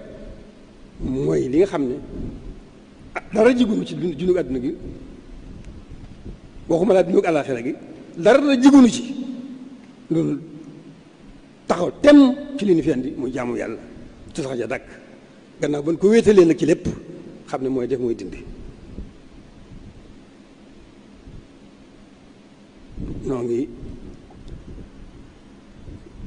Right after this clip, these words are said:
sant ñëpp, di ñaan sunu Borom ci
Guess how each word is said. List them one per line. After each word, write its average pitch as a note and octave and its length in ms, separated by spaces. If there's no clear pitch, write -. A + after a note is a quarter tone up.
sant C#3+ 200
ñëpp, B2+ 240
di A#2 80
ñaan - 340
sunu C3 200
Borom G#2+ 280
ci G#2+ 140